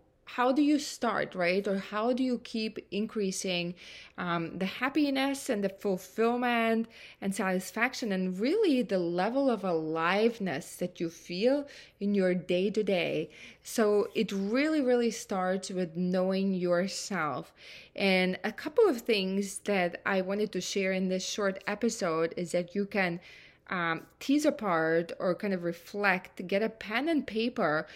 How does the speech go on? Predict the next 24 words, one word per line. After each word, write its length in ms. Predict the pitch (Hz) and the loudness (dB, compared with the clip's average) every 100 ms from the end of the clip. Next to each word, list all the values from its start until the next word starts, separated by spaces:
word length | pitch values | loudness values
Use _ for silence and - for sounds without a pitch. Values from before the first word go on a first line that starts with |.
| - - _ - | -20 -20 _ -4
and 360 | 185 180 180 | 0 0 0
write 280 | 202 208 220 | 2 4 2
down 440 | 202 202 196 202 | 2 2 2 2
today 760 | 196 190 156 202 285 339 190 185 | 2 -2 2 2 4 4 4 4
to 160 | 180 | 0
start 480 | 190 - 202 185 180 | -6 -2 2 2 2
increasing 640 | - 202 196 196 190 185 170 | 0 -2 0 0 0 -2 0
your 400 | 175 165 165 - - - | 2 2 2 -4 -12 -6
level 340 | 175 190 208 | -4 0 0
of 100 | 185 | 0
fulfillment 920 | 185 - 202 180 180 214 220 196 175 | -2 -6 -2 -2 0 -2 0 0 0
is 240 | 180 175 170 | -2 -2 -4
one, 580 | 170 220 226 190 180 214 - - - _ | -2 2 2 2 -2 -6 -12 -20 -20 _
knowing 560 | 196 208 233 269 302 277 | 0 2 4 4 2 2
your 340 | 196 202 233 | 2 4 4
values. 960 | 214 - 185 185 196 190 156 147 160 - - | 2 0 0 2 0 0 0 0 -2 -6 -2
I'm 160 | 196 | 0
sure 300 | 196 - 262 | 0 0 0
you 180 | 254 240 | 2 2
have 180 | 214 180 | 2 -2
heard 440 | - - 214 226 | -4 -4 0 2
this 400 | 247 247 240 - | 4 2 0 -6
before, 720 | - 175 - 185 196 254 302 302 - - - - - | -6 -6 -4 -2 0 2 2 -2 -10 -18 -18 -10 0
but 640 | 202 185 185 180 180 - | 2 6 6 6 4 -2